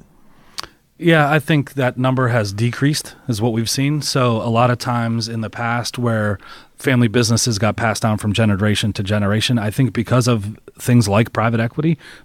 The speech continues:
there's now more outlets to sell your company. You know, if you think back to twenty or thirty years ago, there wasn't a very robust public, uh,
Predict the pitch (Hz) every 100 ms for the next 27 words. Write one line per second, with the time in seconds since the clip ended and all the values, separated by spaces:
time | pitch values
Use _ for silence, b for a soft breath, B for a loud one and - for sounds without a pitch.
0 | 131 120 101 117 107 110 101 107 107 120
1 | - 107 - 110 123 123 139 135 156 143
2 | - - 131 - 151 - 143 - 123 113
3 | - - 135 123 107 120 107 107 98 101
4 | 104 110 117 107 110 98 104 98 98 98
5 | 101 - - 107 98 92 - b b b
6 | - 101 92 82